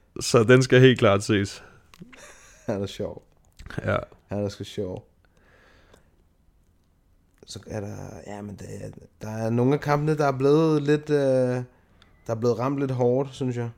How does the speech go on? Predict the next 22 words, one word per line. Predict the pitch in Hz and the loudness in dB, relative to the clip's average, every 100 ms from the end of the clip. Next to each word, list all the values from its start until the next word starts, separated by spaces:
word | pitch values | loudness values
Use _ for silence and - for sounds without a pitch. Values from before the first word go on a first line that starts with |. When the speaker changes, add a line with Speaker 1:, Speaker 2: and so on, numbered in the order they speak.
| _ _ - - - _ _ _ _ _ _ _ _ _ - - _ - | _ _ -20 -20 -20 _ _ _ _ _ _ _ _ _ -20 -20 _ -6
Speaker 2:
Diego | 120 113 117 | -2 -2 0
Lima | 120 123 131 | 2 2 0
skulle | 131 123 | -2 -4
kæmpe | 127 123 123 | -2 -2 -2
mod | 113 | -2
Alex | 117 117 - | -4 -6 -6
Morono. | 110 110 117 120 113 107 | -2 -2 0 -2 -4 -6
Alex | 110 117 117 | -6 -6 -4
Morono | 113 113 117 117 | -4 -4 -4 -4
har | 113 | -6
fået | - 113 113 110 - _ _ _ _ - - - - _ _ _ _ _ _ _ - | -4 -2 0 -2 -4 _ _ _ _ -20 -20 -20 -20 _ _ _ _ _ _ _ -6
Callian | 120 127 131 127 123 - - | 0 4 6 6 4 0 -4
Williams | 113 127 123 110 87 - - - - | 0 2 2 0 -4 -10 -12 -14 -14
i | - | -14
stedet. | - 98 73 - - _ _ _ _ _ _ _ _ _ _ | -8 -8 -8 -14 -18 _ _ _ _ _ _ _ _ _ _
En, | 117 104 | -10 -8
der | 92 101 110 - _ _ _ _ _ _ _ - | -8 -12 -14 -18 _ _ _ _ _ _ _ -10
gør | 104 | -8
sin | 101 107 98 | -8 -10 -10
U | 95 | -12
F | 92 | -12
C-debut. | - 110 98 - - - | -12 -10 -12 -14 -18 -18